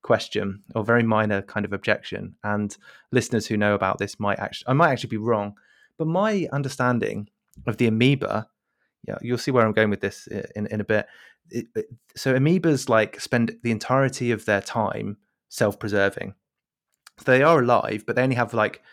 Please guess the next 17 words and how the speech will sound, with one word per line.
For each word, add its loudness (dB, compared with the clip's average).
one 0
dimension 0
of, -8
of, -8
um, -10
experiencing 0
the -4
world, 0
and -6
that's -2
closer 2
or -2
further 0
away 0
from, -6
um, -2
food. -2